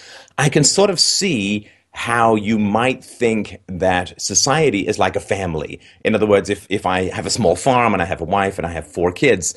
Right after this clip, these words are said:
we have a certain amount of food that we can grow. And if I have a bunch more kids,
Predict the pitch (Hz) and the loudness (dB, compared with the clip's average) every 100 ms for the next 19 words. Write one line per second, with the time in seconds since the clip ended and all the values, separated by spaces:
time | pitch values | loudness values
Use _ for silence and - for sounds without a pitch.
0 | - - 117 90 - 120 101 92 85 82 | -12 0 2 2 2 2 0 0 -4 -4
1 | - 139 127 92 101 101 90 90 82 80 | -2 -2 -2 -6 -4 -6 -2 0 2 0
2 | - - 104 95 101 85 95 101 82 85 | -6 -4 0 0 0 -2 -4 -6 -4 -4
3 | - 131 92 78 | 0 2 2 -2